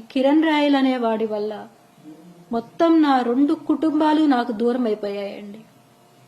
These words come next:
అత్తయ్య, మామయ్య అందరికీ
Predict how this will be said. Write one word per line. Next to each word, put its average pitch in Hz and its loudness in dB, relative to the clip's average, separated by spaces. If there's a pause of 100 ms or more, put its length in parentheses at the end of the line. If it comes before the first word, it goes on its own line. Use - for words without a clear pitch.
(1400)
అత్తయ్య, 285 2
మామయ్య 226 -2 (560)
అందరికీ 285 0